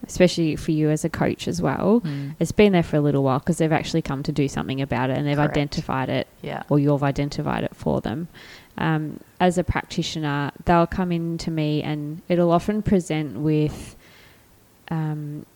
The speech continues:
Speaker 1: tension through neck and shoulders, especially in women.
Speaker 2: Mm-hmm.
Speaker 1: I find men are more lower back
Speaker 2: Ah,
Speaker 1: when they come in. So men,
Speaker 2: interesting.
Speaker 1: it does present in them as well.
Speaker 2: Yeah.
Speaker 1: Um, a lot of tension in the jaw 'cause they'll be clenching.
Speaker 2: Yes.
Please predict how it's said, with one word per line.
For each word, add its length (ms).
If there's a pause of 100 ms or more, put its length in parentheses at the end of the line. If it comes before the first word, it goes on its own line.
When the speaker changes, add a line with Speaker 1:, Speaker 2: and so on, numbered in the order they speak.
(140)
Speaker 1:
tension 520
through 800
neck 260
and 100
shoulders, 520
especially 600
in 160
women. 440
Speaker 2:
Mm-hmm. 260
Speaker 1:
I 60
find 380
men 180
are 80
more 240
lower 320
back 440 (180)
Speaker 2:
Ah, 400
Speaker 1:
when 180
they 140
come 240
in. 200
So 100
men, 60
Speaker 2:
interesting. 440 (100)
Speaker 1:
it 140
does 180
present 320
in 80
them 160
as 160
well. 400
Speaker 2:
Yeah. 280 (120)
Speaker 1:
Um, 600 (340)
a 80
lot 240
of 80
tension 380
in 160
the 60
jaw 520
'cause 220
they'll 100
be 120
clenching. 340 (240)
Speaker 2:
Yes. 600